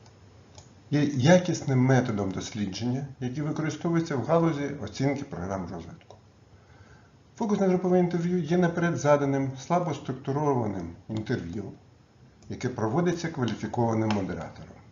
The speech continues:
Модератор задає загальні запитання для того, щоб виявити відповіді та започаткувати дискусію серед учасників.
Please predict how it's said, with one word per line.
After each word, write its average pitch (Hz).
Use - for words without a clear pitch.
Модератор 135
задає 139
загальні 135
запитання 127
для 123
того, 123
щоб 117
виявити 104
відповіді 139
та 107
започаткувати 117
дискусію 110
серед 110
учасників. -